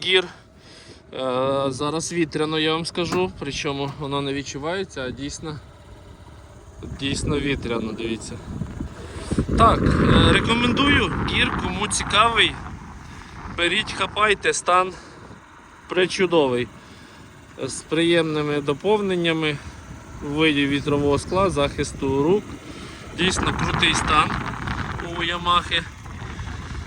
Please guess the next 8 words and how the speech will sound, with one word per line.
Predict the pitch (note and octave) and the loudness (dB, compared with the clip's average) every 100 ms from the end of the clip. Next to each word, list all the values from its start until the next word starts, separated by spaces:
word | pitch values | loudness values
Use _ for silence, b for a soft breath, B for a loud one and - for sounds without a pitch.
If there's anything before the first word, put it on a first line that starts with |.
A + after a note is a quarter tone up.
| B - - | B -12 -2
От, | D#3 D3+ - - E3 | 4 4 2 0 6
е, | D3 | 6
заходьте | C3 G#3 A3 A3+ G3+ - E3+ | 8 4 8 6 6 4 6
на | D#3+ E3 D#3+ D#3 B2+ B B B B B - - - - - - B B B B B - | 8 8 8 6 2 B B B B B -18 -18 -16 -14 -14 -14 B B B B B 0
Telegram-канал, | D3+ D3+ D#3+ D#3 C3 D#3 D#3 D3 C3 - | 2 4 4 2 2 2 4 4 2 -2
дивіться | D#3 D#3+ D3 - | 2 4 2 2
інші | C#3+ A#3 - G#3 | 2 2 0 0
моделі | F3+ E3+ F3+ F3+ E3+ E3 E3 | 0 4 4 4 2 -2 -6